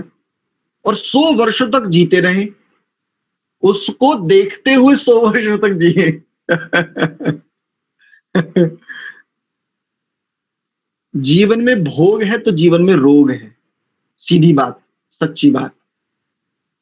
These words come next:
जहां रोग है स्वाभाविक है वहां भोग है, और जहां भोग है वहां रोग होगा ही होगा, निश्चित सी बात है। और जहां निरोग है वहां योग है,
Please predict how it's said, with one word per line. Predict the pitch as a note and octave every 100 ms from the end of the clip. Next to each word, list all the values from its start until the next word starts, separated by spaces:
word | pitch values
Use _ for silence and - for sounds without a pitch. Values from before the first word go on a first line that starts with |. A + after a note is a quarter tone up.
| _ _ _ _ _ _ _ _ _ _ -
जहां | C#3+ F#3+ G#3 A3+
रोग | F3 F#3+ G3
है | A3
स्वाभाविक | G#3+ F3+ D#3 D3+ D#3 F3
है | F3+
वहां | C#3+ C#3+ D3
भोग | B2+ B2+ C3+
है, | A#2
और | G#2+ C#3+
जहां | C3 D#3+ F#3+
भोग | D#3+ C3+ C#3 D#3 G3 G3
है | C3+ E3 G3+ G3+ _ _ C#3+
वहां | C#3+ E3+ G3
रोग | E3+ D#3 F#3+ G#3 E3+
होगा | C3 D3+ D#3 F#3
ही | G#3 A3+
होगा, | G3+ D3 C3+
निश्चित | D#3 - F3+ -
सी | C#3+
बात | C3+ -
है। | _ _ _ _ _ _ _ _ _ _ _ _ _ -
और | F3+ F3+
जहां | D3 F3+ G3 A3 G#3+ - -
निरोग | D#3 D#3+ F3+ F#3 G#3 G#3+
है | F3+ B2+ G#2+
वहां | B2+ D3 D#3+ D3+
योग | C3 C3+ C3 A#2+
है, | A2 F2